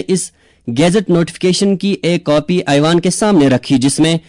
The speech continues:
हाल ही में मुंतखब हुए अरकान की फहरिस्त शामिल थी। सबसे पहले वजीर आला उमर अब्दुल्ला को हलफ दिलाया गया। वाज़ा रहे कि इस मरतबा ऐवान में इक्यावन ऐसे अरकान हैं जो पहली मरतबा बतौर असेंबली मेंबर मुंतखब हुए हैं, जबकि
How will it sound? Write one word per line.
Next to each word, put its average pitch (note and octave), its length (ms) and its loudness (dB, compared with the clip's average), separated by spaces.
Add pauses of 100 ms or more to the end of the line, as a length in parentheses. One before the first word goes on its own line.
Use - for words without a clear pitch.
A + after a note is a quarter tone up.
(300)
हाल D#3+ 260 0
ही F#3 160 4
में G3+ 160 2
मुंतखब F#3 540 0
हुए E3+ 220 2
अरकान F3 460 0
की F#3 180 -2
फहरिस्त F#3 500 0
शामिल F3 400 2
थी। A2+ 260 -2 (680)
सबसे C3 280 0
पहले C#3+ 260 2
वजीर C#3+ 300 2
आला D3 320 2
उमर D3+ 240 2
अब्दुल्ला D#3 420 0
को F3+ 120 -4
हलफ C3+ 260 2
दिलाया A#2 360 2
गया। A2+ 280 -2 (300)
वाज़ा C3 360 2
रहे D3+ 280 2
कि F3 160 -2
इस E3 200 -2
मरतबा E3 420 0
ऐवान E3+ 300 2
में F#3 180 0
इक्यावन F3+ 440 0 (120)
ऐसे F#3 280 0
अरकान D#3 400 0
हैं E3 240 2
जो E3 180 -2 (160)
पहली E3+ 280 2
मरतबा C#3+ 380 2
बतौर C3+ 340 0
असेंबली E3+ 460 0
मेंबर E3 340 0
मुंतखब D3+ 520 0
हुए B2+ 220 0
हैं, B2+ 220 0
जबकि C3+ 400 0